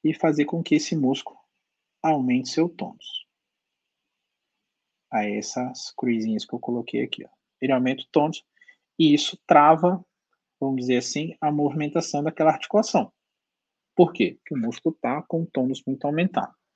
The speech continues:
Então, quando você faz a manipulação, por exemplo, o que que você vai buscar fazer? Nessa manipulação, quando você faz o thrust, você veio aqui, ó,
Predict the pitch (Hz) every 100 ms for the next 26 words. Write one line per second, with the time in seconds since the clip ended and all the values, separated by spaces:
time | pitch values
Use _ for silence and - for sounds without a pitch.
0 | - - - _ 127 196 220 - - 202
1 | 240 285 240 247 - 226 - 139 120 -
2 | - - _ _ _ _ _ 151 151 143
3 | 185 208 - 175 - - 123 185 151 120
4 | 107 131 190 _ _ _ _ _ _ _
5 | _ _ _ _ _ - - 185 208 196
6 | - 185 180 170 - 170 - 156 117 -
7 | _ _ _ 139 160 196 226 220 190 147
8 | 127 127 117 - 170 170 147 139 127 120
9 | - - - 131 113 104 - _ _ _
10 | _ _ _ _ 107 - 151 175 - -
11 | - _ _ _ _ _ - - _ _
12 | _ 175 - 170 135 135 127 127 131 -
13 | 196 117 -